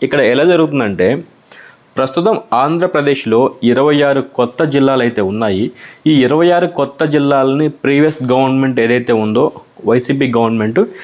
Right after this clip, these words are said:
ఈ ఇరవై ఆరు కొత్త జిల్లాలని ప్రతిపాదించడం జరిగింది.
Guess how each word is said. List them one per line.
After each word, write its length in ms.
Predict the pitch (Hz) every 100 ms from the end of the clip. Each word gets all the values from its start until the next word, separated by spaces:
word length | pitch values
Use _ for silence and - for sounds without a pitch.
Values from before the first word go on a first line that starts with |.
| - 151
ఈ 40 | 147
ఇరవై 260 | 139 151 156 156
ఆరు 120 | 151 147
కొత్త 240 | 127 - 147
జిల్లాలని 420 | 147 143 143 160 185
ప్రతిపాదించడం 680 | 123 127 139 139 135 139 139 117
జరిగింది. 500 | 117 117 101 120